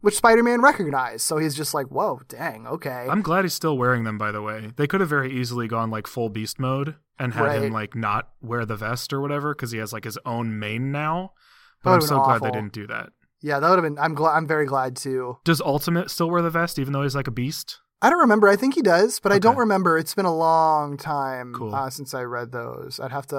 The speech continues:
Speaker 1: I'd have to look it up again. I don't remember. But yeah, so he recognizes what's happening. He's faced enough genetically engineered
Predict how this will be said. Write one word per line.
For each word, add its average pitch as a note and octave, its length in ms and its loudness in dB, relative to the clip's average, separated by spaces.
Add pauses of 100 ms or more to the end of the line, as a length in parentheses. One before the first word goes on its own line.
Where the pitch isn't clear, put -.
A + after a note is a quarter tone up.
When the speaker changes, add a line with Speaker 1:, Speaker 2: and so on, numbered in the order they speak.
(100)
Speaker 1:
I'd C3 80 -8
have C#3+ 120 -10
to D#3+ 80 -14
look E3 180 -10
it A#3 60 -4
up E3 140 -10
again. C3 200 -12 (240)
I D#3+ 40 -18
don't G3 100 -14
remember. A#3 320 -12 (360)
But G#3 140 8
yeah, F3+ 140 8
so A3 140 4
he C4+ 80 8
recognizes C4+ 360 6
what's F#3+ 120 -4
happening. F3 300 4
He's F#3+ 140 -4
faced F3 280 0
enough C#3+ 220 -4
genetically D3 560 -4
engineered C#3 640 -2